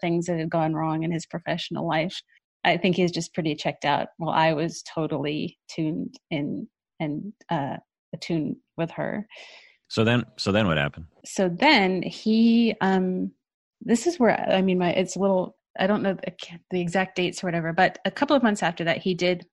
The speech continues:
Speaker 1: he did actually move, and I continued to be in touch with her. Oh yeah, but before that,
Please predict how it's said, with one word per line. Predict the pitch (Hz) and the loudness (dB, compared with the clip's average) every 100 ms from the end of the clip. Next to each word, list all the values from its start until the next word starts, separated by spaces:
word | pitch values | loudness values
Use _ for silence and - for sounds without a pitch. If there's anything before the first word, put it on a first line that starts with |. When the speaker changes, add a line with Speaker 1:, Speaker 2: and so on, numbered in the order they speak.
| _ _ _ _ | _ _ _ _
Speaker 1:
he | 202 | 0
did | 185 180 | 2 2
actually | 160 165 - 170 170 | 0 -2 -4 -4 -2
move, | 175 196 170 160 | 0 0 0 -2
and | 170 175 | 0 2
I | 175 | 0
continued | 202 175 196 180 180 | -2 -4 -2 -2 -4
to | 175 | -4
be | 160 | -4
in | 156 165 | -4 -2
touch | 208 202 | -4 -4
with | - 175 | -6 -8
her. | - - - _ - - - | -8 -8 -10 _ -20 -8 2
Oh | |
yeah, | 262 220 165 | 6 6 4
but | 220 | 2
before | 220 220 302 311 | 0 0 0 4
that, | 247 180 170 | 4 4 2